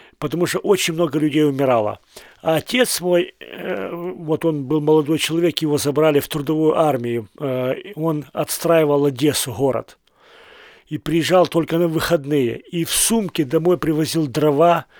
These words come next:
или что-нибудь покушать. Вот такое трудное было время. А в пятьдесят пятом году они покаялись, стали уже собираться в домашних церквях. И да, я родился в счастливой христианской семье. У нас было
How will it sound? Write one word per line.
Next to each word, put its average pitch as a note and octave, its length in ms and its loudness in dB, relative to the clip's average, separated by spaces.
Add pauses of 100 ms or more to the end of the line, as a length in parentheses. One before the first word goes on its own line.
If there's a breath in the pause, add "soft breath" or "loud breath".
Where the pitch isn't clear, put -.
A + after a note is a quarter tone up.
(540 soft breath)
или D3+ 600 0
что-нибудь D#3+ 480 -2
покушать. B2+ 440 -6
Вот A#2+ 80 -8
такое C#3+ 220 -2
трудное E3+ 360 0
было D3+ 220 2
время. A#2 400 -2 (760)
А C#3+ 140 0
в - 80 -8
пятьдесят - 320 -2
пятом E3 300 4
году C#3 240 0
они C#3 160 2
покаялись, D#3 760 2
стали D3 280 2
уже B2+ 340 0 (380 loud breath)
собираться C#3+ 960 -2
в C#3 60 -16
домашних C#3 440 -2
церквях. - 540 -2
И D3 300 -2 (120)
да, D3 160 2
я C#3+ 140 4
родился C#3+ 560 0 (300 loud breath)
в - 60 -16
счастливой D3 440 0
христианской C3+ 640 -4
семье. D#3 380 -2
У F#3 40 -6
нас C#3 200 -4
было B2+ 360 -2